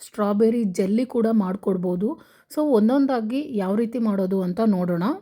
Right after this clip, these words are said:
ಸ್ಟ್ರಾಬೆರೀಸ್‌ನ ಹಾಗೆ ತಿಂದ್ರೂ ಕೂಡ ಎಷ್ಟೊಂದ್ ಖಾಲಿ ಆಗ್ಬಿಡತ್ತೆ.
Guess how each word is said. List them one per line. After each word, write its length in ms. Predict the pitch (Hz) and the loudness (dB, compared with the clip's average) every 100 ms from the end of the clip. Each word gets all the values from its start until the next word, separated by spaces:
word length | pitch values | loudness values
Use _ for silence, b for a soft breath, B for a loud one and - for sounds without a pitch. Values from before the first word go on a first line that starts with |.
| _ _ _ | _ _ _
ಸ್ಟ್ರಾಬೆರೀಸ್‌ನ 640 | - 233 220 302 302 - 294 | 0 2 4 2 -2 0 0
ಹಾಗೆ 420 | 254 196 202 277 | 0 -2 0 0
ತಿಂದ್ರೂ 360 | 277 247 226 233 | 0 0 0 0
ಕೂಡ 220 | 240 226 | 0 2
ಎಷ್ಟೊಂದ್ 580 | 240 208 180 220 226 226 | 2 0 -2 -4 -2 -2
ಖಾಲಿ 280 | 185 180 208 | -2 0 2
ಆಗ್ಬಿಡತ್ತೆ. 920 | 196 185 185 175 233 302 311 - | 0 -2 -2 -4 -4 -4 -6 -20